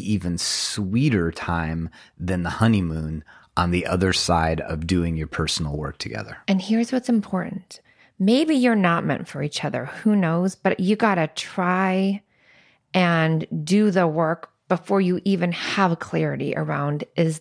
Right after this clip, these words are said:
Speaker 2: my partner a good fit for me?" You can't make that decision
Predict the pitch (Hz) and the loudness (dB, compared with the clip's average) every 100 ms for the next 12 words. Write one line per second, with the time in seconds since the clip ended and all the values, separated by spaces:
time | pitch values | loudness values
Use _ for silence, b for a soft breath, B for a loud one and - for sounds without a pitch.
0 | _ 190 175 - 180 165 160 156 151 - | _ 2 2 2 0 2 0 0 -4 -6
1 | - 147 139 - - B B B B - | -8 -8 -8 -8 -10 B B B B -2
2 | 208 - 277 - 180 180 190 185 - 165 | -2 2 0 2 4 4 4 2 0 0
3 | 170 165 - 175 165 156 156 | -2 -4 0 0 0 0 -4